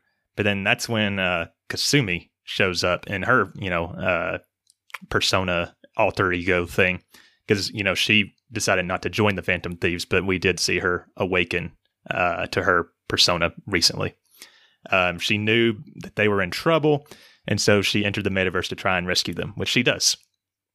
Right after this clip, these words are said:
And then she sort of splits back off, and it's a really cool part.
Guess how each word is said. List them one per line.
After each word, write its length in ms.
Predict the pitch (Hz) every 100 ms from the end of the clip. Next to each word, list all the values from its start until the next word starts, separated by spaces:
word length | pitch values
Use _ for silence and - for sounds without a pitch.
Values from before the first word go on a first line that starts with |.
| _
And 120 | - 117
then 80 |
she 140 | 107 110
sort 200 | - 107
of 60 |
splits 260 | - 107 98
back 200 | 98 95
off, 240 | 90 87
and 80 | -
it's 100 | 98
a 60 | 95
really 220 | 95 90 -
cool 160 | 98
part. 360 | 90 98 90 -